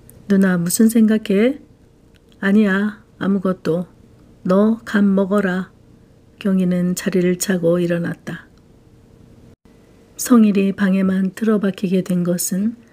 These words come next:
하판석 영감의 사망 소식을 듣고부터였다. "너 생각대로 하판석인가 뭔가 하는 영감탱이가 죽었다."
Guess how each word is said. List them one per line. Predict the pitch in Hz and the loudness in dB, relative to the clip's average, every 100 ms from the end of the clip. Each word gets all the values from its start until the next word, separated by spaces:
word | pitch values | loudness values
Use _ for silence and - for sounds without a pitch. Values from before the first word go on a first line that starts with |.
| _ - | _ -4
하판석 | 233 226 226 208 196 202 190 | -4 0 2 2 2 0 0
영감의 | 180 180 180 180 196 202 | 0 0 0 -2 -2 -2
사망 | - 233 233 233 | 0 2 2 0
소식을 | 220 214 - 180 180 180 175 | 0 -2 -2 -2 0 -2 -4
듣고부터였다. | 185 - 180 175 170 165 160 - 175 - _ _ _ _ _ _ _ - | -6 -4 -4 -4 -4 -6 -6 -10 -14 -16 _ _ _ _ _ _ _ 0
"너 | 196 | 2
생각대로 | 226 233 240 240 208 233 | 4 4 4 4 4 6
하판석인가 | 240 233 247 247 233 233 202 190 175 170 | 4 0 2 2 2 0 0 -2 -2 -2
뭔가 | 185 196 214 | 0 2 2
하는 | 208 185 | 2 0
영감탱이가 | 180 196 214 208 226 196 175 160 | -2 0 2 0 0 -2 -2 -6
죽었다." | - 180 175 170 180 240 | -2 -2 -2 -2 -4 -6